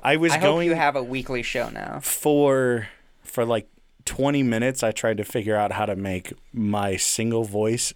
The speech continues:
Speaker 1: into an entire crowd sound. And so I just recorded myself yelling D's Dating Do's and Don'ts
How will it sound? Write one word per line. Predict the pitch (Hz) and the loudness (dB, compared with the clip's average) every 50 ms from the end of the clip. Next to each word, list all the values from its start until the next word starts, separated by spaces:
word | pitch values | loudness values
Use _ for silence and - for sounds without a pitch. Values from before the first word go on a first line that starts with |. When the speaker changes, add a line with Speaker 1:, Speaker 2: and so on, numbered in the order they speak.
| - | -6
Speaker 1:
into | 110 107 98 98 104 95 | -6 -6 -4 -4 -4 -4
an | 95 92 | -2 -4
entire | 90 92 92 - 101 98 98 92 90 | -4 -6 -4 -4 -4 -4 -2 -4 -6
crowd | - - - - 87 85 87 92 98 | -6 -10 -8 -6 -4 -4 -4 -4 -4
sound. | - - 107 101 104 110 110 110 127 165 185 - | -4 -4 -4 -2 -2 -4 -4 -6 -8 -12 -14 -8
And | - 110 104 98 | -8 -6 -4 -2
so | - - 110 | 0 0 0
I | 104 104 | 0 0
just | 101 101 110 - - - | -2 -2 -4 -4 -4 -4
recorded | 110 98 - - - - 107 107 104 110 107 | -4 -6 -6 -8 -4 -2 -2 -2 0 -2 -2
myself | 107 104 107 101 - - 110 107 95 87 | -2 -2 -2 -2 -2 0 0 -2 -2 -4
yelling | 82 85 90 95 95 92 95 92 92 90 82 80 78 | -10 -8 -6 -6 -4 -4 -4 -4 -4 -4 -6 -8 -10
D's | - 98 95 95 95 90 85 | -8 -6 -4 -4 -4 -6 -6
Dating | 82 95 95 95 92 90 90 82 | -4 -4 -4 -2 -4 -4 -6 -6
Do's | 92 90 87 82 85 | -6 -6 -4 -4 -6
and | 85 78 | -6 -6
Don'ts | - 78 80 87 90 90 - - | -6 -8 -6 -6 -4 -4 -4 -6